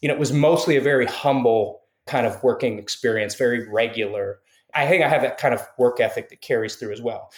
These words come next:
I then just literally said, "Okay, well, you know, how is kind of this thing that I do done in politics?" 'Cause I had seen some political ads,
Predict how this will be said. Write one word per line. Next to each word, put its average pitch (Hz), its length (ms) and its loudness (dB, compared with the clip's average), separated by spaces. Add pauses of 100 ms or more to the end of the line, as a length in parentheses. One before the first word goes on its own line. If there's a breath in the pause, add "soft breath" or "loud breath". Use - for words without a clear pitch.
(160 loud breath)
I 170 60 4
then 180 220 4
just 170 180 0
literally 156 500 4
said, 135 320 2
"Okay, 135 260 0
well, 117 460 2 (300)
you 131 80 0
know, 110 420 0
how 170 240 2
is 180 100 2
kind 175 200 0
of 131 80 -2
this 147 220 0
thing 131 220 2
that 123 120 4
I 123 140 4
do 131 240 0
done 123 180 2
in 107 100 -6
politics?" - 520 -2
'Cause 151 120 -2
I 196 60 4
had 220 120 0
seen 240 140 2
some 175 180 -2
political 170 380 2
ads, 220 420 -2